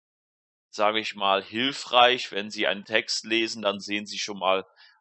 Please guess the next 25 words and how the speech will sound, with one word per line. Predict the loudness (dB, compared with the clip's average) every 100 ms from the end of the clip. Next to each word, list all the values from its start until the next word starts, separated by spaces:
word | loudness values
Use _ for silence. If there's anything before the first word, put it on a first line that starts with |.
| -10
einige | -6 -4 -4 -6
Satzteile | -2 0 0 -6 -6 0 0 0 -4
relativ | -2 -4 -6 -18 -18 -20 _
leicht, | -8 0 0 0 -6 -10 -20
also | -16 -14
Sie | -12 -10
sehen | -4 -2 -2
den | -4 -8 -8 _
Kasus | 2 2 2 -2 -6
relativ | -4 -4 -6 -10 -18 -8
leicht. | -4 -4 -6 -12 _ -20 -20 -14
Wenn | -8 -6
Sie | -4
natürlich | -2 -4 -4 -6 0
selber | 4 4 4 2
einen | 0 -4
Text | -4 -6 -4 -2
schreiben | 4 4 2
müssen, | -2 -4 -6
hilft | -6 -4 -4 -8
Ihnen | -12 0
das | 0 0 -4
hier | -4 -2
relativ | -4 -4 -6 -18 -16 -8
wenig. | -6 -6 -10 -14 -16